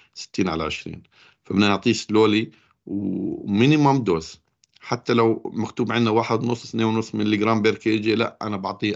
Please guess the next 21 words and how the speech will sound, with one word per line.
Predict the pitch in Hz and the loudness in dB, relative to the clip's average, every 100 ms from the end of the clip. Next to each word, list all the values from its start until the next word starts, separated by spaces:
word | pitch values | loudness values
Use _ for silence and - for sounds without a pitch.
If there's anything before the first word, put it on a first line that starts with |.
| - | -4
أقل، | 95 110 98 | -4 -2 -2
بعطيه | 87 90 92 | -4 -4 -6
واحد | 95 95 92 87 | -4 -4 -6 -8
ملي | 90 87 | -6 -4
جرام. | 87 95 95 101 - _ _ _ | -4 -4 -4 -8 -20 _ _ _
It's | - - - | -6 -6 -4
enough | 117 95 92 - | 0 0 -4 -10
إذا | 98 | -10
كان | 95 - 98 | -6 -4 -4
أولد | - 92 85 | 0 0 0
إيج | 90 98 98 - | 0 0 -2 -6
وعنده | 90 87 98 95 | -4 -2 -2 -2
مشاكل | 90 - 92 - | -2 -2 -4 -2
و-، | 95 92 - - - _ _ _ | 0 2 0 -4 -14 _ _ _
وعنده | 92 95 101 | 0 0 2
مشاكل | 98 92 95 95 | 0 2 -2 -2
بالهارت، | 90 95 87 98 95 - | -4 -4 -2 -2 -2 -6
وعنده | 92 90 87 | -6 -6 -6
مشاكل | 87 95 90 - 85 | -6 -4 -4 -2 -2
بال-، | 85 87 85 82 62 | 0 0 0 -2 -4
بالضغط. | 82 85 80 73 - | -2 0 -2 -4 -12